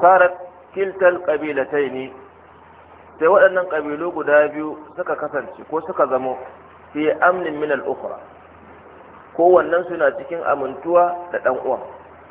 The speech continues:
Ma'ana, Banu Bakar ba su da fargaba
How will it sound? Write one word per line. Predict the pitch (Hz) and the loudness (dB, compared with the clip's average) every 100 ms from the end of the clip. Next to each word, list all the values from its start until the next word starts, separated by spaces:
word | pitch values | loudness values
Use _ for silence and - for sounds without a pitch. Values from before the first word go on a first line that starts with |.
| - | -4
Ma'ana, | 117 131 151 165 - - - - - - - - | 2 4 4 2 0 -10 -20 -20 -20 -20 -20 -2
Banu | 135 156 175 | 2 4 6
Bakar | 202 208 185 185 - - - | 4 4 -2 -2 -16 -20 -2
ba | 170 | -2
su | 180 | 0
da | 180 | -4
fargaba | - 143 139 139 165 175 | -4 -4 -4 -2 -2 -2